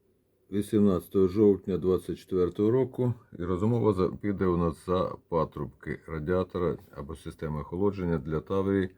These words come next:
і Славути. Ну, так само це стосується і патрубків Сенс. Що у нас відбувається? Останнім часом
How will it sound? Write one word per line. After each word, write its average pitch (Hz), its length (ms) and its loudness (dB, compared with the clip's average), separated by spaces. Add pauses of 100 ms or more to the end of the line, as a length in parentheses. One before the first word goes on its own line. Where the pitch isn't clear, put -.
(720)
і 92 120 -4
Славути. 73 600 -4 (160)
Ну, 143 120 -4
так - 200 -2
само 113 400 2 (640)
це 104 100 -4
стосується 98 720 0 (100)
і 80 80 -6
патрубків 87 600 -4
Сенс. 65 420 -8 (1120)
Що 131 320 -2
у 82 160 0
нас 104 280 2
відбувається? 85 680 2 (1400)
Останнім 107 420 2
часом 78 420 -2